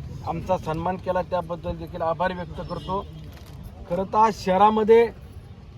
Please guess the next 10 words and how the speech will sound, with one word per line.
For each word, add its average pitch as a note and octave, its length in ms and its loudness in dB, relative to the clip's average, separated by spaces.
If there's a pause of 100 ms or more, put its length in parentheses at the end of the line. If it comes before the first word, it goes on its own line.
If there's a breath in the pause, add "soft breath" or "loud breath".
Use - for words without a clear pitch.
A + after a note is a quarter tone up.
(540)
प्रत्येक G#3 460 4
भागात F3+ 380 8
जाऊन A3 440 6 (300)
भूमिपूजन G#3+ 760 0
करायचं G3+ 420 -2
हे G#3+ 80 4
फक्त F3 320 -4
एक A3 260 2 (280)
निमित्त G3+ 460 2
आहे, F3 160 6